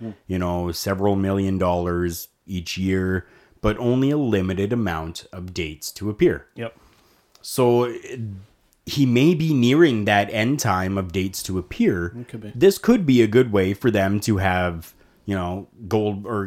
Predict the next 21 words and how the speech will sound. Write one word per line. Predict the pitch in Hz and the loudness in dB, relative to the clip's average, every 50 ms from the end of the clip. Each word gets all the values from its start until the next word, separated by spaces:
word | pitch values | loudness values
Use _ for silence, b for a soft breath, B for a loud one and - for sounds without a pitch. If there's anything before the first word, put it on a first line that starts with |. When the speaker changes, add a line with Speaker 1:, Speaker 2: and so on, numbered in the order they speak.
| 98 - 107 | -8 -8 -6
Speaker 2:
Goldberg | 101 110 113 107 92 104 95 92 - | -2 -2 0 0 0 -2 -2 -4 -4
take | - 104 104 98 98 | -2 -2 0 0 2
out | 98 101 104 101 95 - | 2 4 4 2 0 0
Brock | - 101 90 87 87 - | 0 2 2 0 -2 -2
Lesnar, | 98 110 120 113 101 101 101 101 101 101 104 92 | 0 2 2 2 2 2 2 2 2 2 0 0
and | 95 95 95 | -2 -2 -2
now | 95 92 92 90 | 0 -2 -2 -2
Brock | 82 - 101 98 90 90 - | -2 0 0 0 0 0 -4
Lesnar | - 95 95 92 85 90 87 98 | -6 -6 -4 -4 -4 -6 -6 -6
isn't | 101 92 82 85 82 82 | -6 -6 -6 -8 -8 -8
seen | - - - - 208 208 190 165 147 135 | -6 -6 -4 -2 0 2 2 2 2 2
for | - 123 113 104 104 101 107 - | 0 2 2 2 2 0 0 -2
a | 110 110 | -2 0
little | 107 113 110 110 107 | 2 2 2 0 0
while, | 101 95 87 85 87 90 107 120 b b b b b b b | 0 -2 -2 0 0 -2 -2 -4 b b b b b b b
which | b 147 143 160 | b 2 4 4
is | 160 | 4
allowing | 151 135 131 127 123 123 123 120 | 4 4 6 6 6 6 4 2
him | 113 120 113 110 107 | 2 2 2 0 0
more | 101 98 101 123 156 151 135 | -2 0 2 2 4 4 2
dates | 120 92 104 92 87 90 101 - - - - - | 2 0 -2 -2 -2 -2 -4 -6 -6 -8 -8 -8